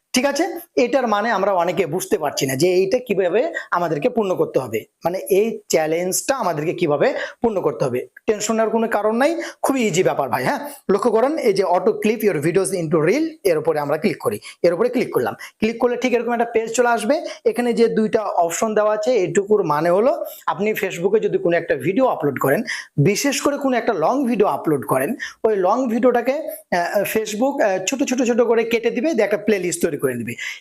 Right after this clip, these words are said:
এবং ওই প্লেলিস্টটা হবে রিলসের প্লেলিস্ট। মানে আপনি Facebook-এ যদি একটা লং ভিডিও আপলোড করেন, ধরে নেন দশ মিনিটের একটা ভিডিও আপলোড করেছেন, সেখান থেকে দশটা রিলস বানিয়ে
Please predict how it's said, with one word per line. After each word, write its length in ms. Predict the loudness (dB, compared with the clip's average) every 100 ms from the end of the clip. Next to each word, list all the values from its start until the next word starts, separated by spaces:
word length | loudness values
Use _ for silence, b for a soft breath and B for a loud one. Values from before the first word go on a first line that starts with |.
| -2
এবং 280 | 0 0 0
ওই 200 | 0 2
প্লেলিস্টটা 540 | 2 2 2 0 0
হবে 180 | 2 2
রিলসের 580 | 2 2 2 2 0 -2
প্লেলিস্ট। 520 | 0 -2 0 -4 -6 B B _
মানে 260 | 0 2 0
আপনি 680 | -2 -2 -2 0 2 2 0
Facebook-এ 640 | 0 0 0 0 2 2
যদি 240 | 2 -2 -2
একটা 200 | -2 -4
লং 340 | 0 0 0
ভিডিও 280 | 0 2 2
আপলোড 460 | 2 2 0 2
করেন, 300 | 0 -2 -2 -6 B B 0
ধরে 180 | 2
নেন 180 | 2 -2
দশ 300 | 0 -2 0
মিনিটের 280 | 0 0 0
একটা 200 | 0 0
ভিডিও 220 | 0 0
আপলোড 300 | 0 0 0
করেছেন, 360 | 0 0 -2 -4 B B
সেখান 420 | -4 -2 -2 -4 -2
থেকে 360 | -2 2 0
দশটা 720 | -2 -2 2 2 2 0 -2 0
রিলস 400 | 0 0 0 0
বানিয়ে 540 | -2 -2 -2 -2 -4